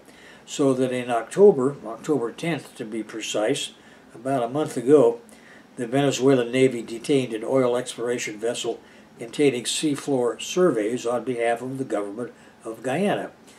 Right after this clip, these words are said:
The ship and its crew were escorted to the Venezuelan Margarita Island to be prosecuted. The Guyanese Ministry of Foreign Affairs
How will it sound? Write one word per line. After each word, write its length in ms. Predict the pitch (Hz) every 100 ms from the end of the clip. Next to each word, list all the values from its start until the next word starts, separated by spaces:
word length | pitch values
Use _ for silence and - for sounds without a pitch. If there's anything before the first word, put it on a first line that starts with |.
| - - -
The 80 |
ship 320 | 123 - 185 139
and 200 | 156 175
its 160 | 135
crew 320 | - 151 127
were 200 | 139 123
escorted 520 | 131 - - 143 131 131
to 140 | 127
the 260 | 110 110 107 - - - -
Venezuelan 680 | 143 143 127 131 139 123 117
Margarita 680 | 123 117 120 143 131 113 -
Island 380 | 147 151 117 113
to 60 | 104
be 120 | 107
prosecuted. 800 | 101 151 139 - - - - 156 - - - - - - - - - -
The 80 | 131
Guyanese 540 | 135 143 143 139 127 127
Ministry 460 | 143 135 - 135
of 80 | 117
Foreign 300 | - 139 123
Affairs 560 | - 180 151 135 120